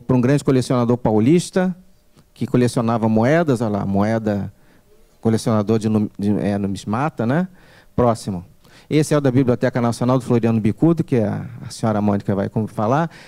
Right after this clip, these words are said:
E aquele ali da Geni Dreyfus, que era uma colecionadora importante, cuja coleção foi pro Museu da República. Esse ex libris dela feito é uma xilogravura. Vê se tem mais um. Tem. Esse aí é um ex libris de, de um militar, digamos assim,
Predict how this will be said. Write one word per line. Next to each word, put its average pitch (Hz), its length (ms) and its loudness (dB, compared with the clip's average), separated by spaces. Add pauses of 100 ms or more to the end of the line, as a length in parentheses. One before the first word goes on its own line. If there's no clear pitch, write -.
E - 80 0
aquele 156 220 2
ali 143 160 4
da 147 160 2
Geni 131 320 4
Dreyfus, 127 880 -4 (400)
que 131 160 0
era 131 640 2
uma 117 540 2
colecionadora 117 580 2
importante, 151 800 -2 (240)
cuja 127 220 2
coleção 135 400 2
foi 147 120 0
pro 143 140 -2
Museu 131 260 2
da 147 80 2
República. 110 640 0 (340)
Esse - 140 -12
ex - 220 -8
libris 104 140 -6
dela 117 200 2
feito 120 300 0
é 123 40 -2
uma 117 120 2
xilogravura. 113 640 0 (300)
Vê 180 80 0
se - 60 -4
tem 156 100 0
mais 113 260 0
um. 98 140 -4 (720)
Tem. 107 240 -2 (180)
Esse 127 260 0
aí 147 300 4 (420)
é 113 120 0
um 120 80 4
ex 120 200 0
libris 113 320 4
de, 107 260 2
de 104 120 0
um 107 40 4
militar, 107 580 2
digamos 101 400 2
assim, 175 440 0